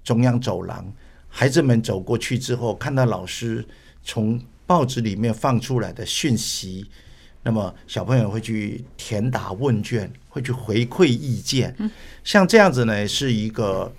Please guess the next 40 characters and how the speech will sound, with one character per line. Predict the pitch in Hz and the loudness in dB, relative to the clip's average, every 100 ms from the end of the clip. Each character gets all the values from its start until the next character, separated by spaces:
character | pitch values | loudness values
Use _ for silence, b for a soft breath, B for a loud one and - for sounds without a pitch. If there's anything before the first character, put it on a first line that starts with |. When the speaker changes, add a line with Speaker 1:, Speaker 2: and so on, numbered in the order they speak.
| b b - | b b -10
Speaker 1:
所 | - 110 | -2 0
谓 | |
比 | 131 107 | 0 0
较 | 131 | 0
自 | 127 127 135 | 0 0 -4
主 | - 92 | -6 -8
性 | - 113 | -2 0
的 | 98 92 95 92 | 0 -4 -8 -10
一 | 110 | -8
个， | 107 | -6
一 | - 110 | -6 -6
个 | 104 | -6
回 | - 101 98 | -6 -6 -6
馈 | - | -4
意 | 110 - 123 | -4 -4 -8
见 | - - 113 - | -6 -6 -6 -6
这 | - | -14
样。 | 92 B B | -16 B B
当 | - 143 | -2 2
然 | 127 | 2
不 | 127 | 0
是 | 101 127 | -4 -4
只 | 127 113 | -4 -2
有 | 113 92 | -2 -4
说， | - 110 104 - B B | -4 -2 -2 -6 B B
呃， | - 95 | -8 -8
中 | 87 123 | -2 2
间 | 120 123 | 4 4
挖 | 117 123 | 6 4
一 | 120 | 4
个 | 107 | 0
字， | - 110 | -4 -4
把 | - 95 | -6 -6
它 | 95 | -8
填 | - 90 | -8 -6
一 | 98 | -6
个 | 117 101 | -6 -6
字， | - 101 - B B | -6 -8 -10 B B
所 | - | -4
以 | 143 107 104 | 0 0 -2